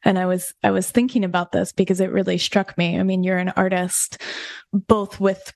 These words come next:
with brush and with words. And I was thinking about the word, this is gonna sound a little silly. I was thinking about the word medium, and I love, I love looking up the dictionary definitions of words that I use all the time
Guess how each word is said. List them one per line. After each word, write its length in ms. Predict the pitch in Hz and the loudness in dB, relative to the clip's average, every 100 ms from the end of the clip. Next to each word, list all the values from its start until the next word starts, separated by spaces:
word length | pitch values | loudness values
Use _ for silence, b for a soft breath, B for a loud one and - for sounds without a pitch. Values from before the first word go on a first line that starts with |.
| - | 0
with 280 | 202 196 | 0 2
brush 340 | - 185 190 - | 0 0 -2 -4
and 220 | - 202 190 | 0 0 0
with 200 | 185 - | -2 -2
words. 540 | 180 180 220 - - B B B B B - | 0 0 -2 -6 -12 B B B B B 0
And 680 | 196 185 180 180 180 - - B B B B _ _ _ | 2 0 0 -2 -2 -6 -12 B B B B _ _ _
I 80 | 226 | 2
was 160 | 226 - | 2 2
thinking 280 | 254 254 | 0 2
about 220 | 294 294 277 | 0 0 0
the 100 | 196 | 0
word, 280 | 202 190 185 | 0 0 -4
this 200 | - 214 | 0 0
is 100 | 202 | 2
gonna 200 | 196 190 | 0 0
sound 220 | 190 185 180 | 0 0 2
a 40 | |
little 220 | 175 170 | 0 0
silly. 340 | 180 185 180 175 | 0 2 2 0
I 80 | |
was 120 | 185 208 | 0 0
thinking 280 | 254 262 | 0 2
about 220 | 262 220 202 | 0 0 -2
the 80 | |
word 220 | 185 185 175 | -2 -2 0
medium, 580 | 185 190 185 180 180 180 | 0 0 0 0 -4 -2
and 100 | 202 | 0
I 100 | 190 | 0
love, 540 | 185 190 190 196 180 - - _ _ - | 2 0 0 -2 -4 -10 -18 _ _ -2
I 100 | 208 | 2
love 220 | 214 226 | 2 0
looking 360 | 220 202 202 185 | 0 0 0 0
up 220 | 180 - | -2 -2
the 80 | 196 | -2
dictionary 640 | 170 175 - 185 180 185 | 0 -2 0 0 2 0
definitions 680 | 180 170 185 175 - 185 185 | 0 0 0 0 0 0 0
of 180 | 185 175 | 0 2
words 340 | 180 175 202 | 0 0 -2
that 140 | - 190 | -2 0
I 80 | |
use 420 | 190 190 - 202 - | 0 0 0 -2 -2
all 160 | - | 0
the 100 | 202 | 0
time 480 | 190 - 196 214 254 | -2 0 0 0 -4